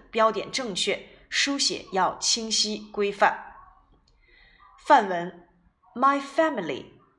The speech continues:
My name is Tom. I'm a boy. I'm ten years old. There are five people in my family.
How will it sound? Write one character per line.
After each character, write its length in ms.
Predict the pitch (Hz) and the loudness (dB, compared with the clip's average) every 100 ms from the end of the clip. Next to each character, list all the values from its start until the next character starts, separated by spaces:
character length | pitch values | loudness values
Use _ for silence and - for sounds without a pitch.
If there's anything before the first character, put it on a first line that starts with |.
| _ _ _ _ _ _ | _ _ _ _ _ _
My 280 | - 240 339 | -2 0 2
name 360 | 339 233 247 247 | 0 -2 -4 -4
is 120 | - | -6
Tom. 500 | - - 233 165 - - - _ _ _ _ - | -10 -6 -2 -2 -6 -18 -20 _ _ _ _ -2
I'm 220 | 269 269 | 0 0
a 60 | |
boy. 500 | 214 240 277 170 104 - - - _ _ _ | -2 0 0 2 0 -4 -16 -20 _ _ _
I'm 220 | - 226 208 | -2 -2 -2
ten 340 | - 269 262 | -6 -8 -8
years 260 | 202 196 190 | -4 -2 -2
old. 360 | 202 165 - - - _ - - - - | -4 -4 -8 -12 -14 _ -20 -20 -20 -20
There 280 | 208 277 277 | 2 4 6
are 120 | 262 | 4
five 380 | 254 294 294 294 | 4 4 4 4
people 360 | 285 285 233 226 | -2 -4 0 0
in 220 | 214 220 | -2 -4
my 140 | 220 | -2
family. 640 | 226 - 247 220 143 131 | -2 -4 -4 -4 -6 -8